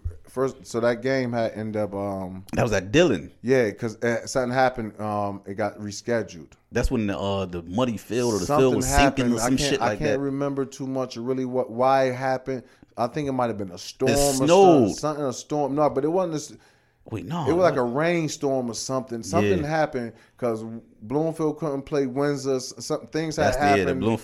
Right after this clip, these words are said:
Speaker 1: type of
Speaker 2: Windsor
Speaker 1: thing.
Speaker 2: situation.
Speaker 1: Yeah, that, yeah. And then we end up having to play them at a night,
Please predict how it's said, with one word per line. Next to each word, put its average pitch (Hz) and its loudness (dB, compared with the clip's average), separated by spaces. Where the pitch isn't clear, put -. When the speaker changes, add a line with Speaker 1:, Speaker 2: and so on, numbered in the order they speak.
Speaker 1:
type - 6
of 98 4
Speaker 2:
Windsor 98 0
Speaker 1:
thing. - 2
Speaker 2:
situation. 95 0
Speaker 1:
Yeah, 143 6
that, 131 2
yeah. 139 2
And 120 0
then 127 2
we 143 0
end 131 -2
up 131 0
having 123 -2
to - -16
play 135 2
them 135 2
at 113 0
a 107 -8
night, 127 0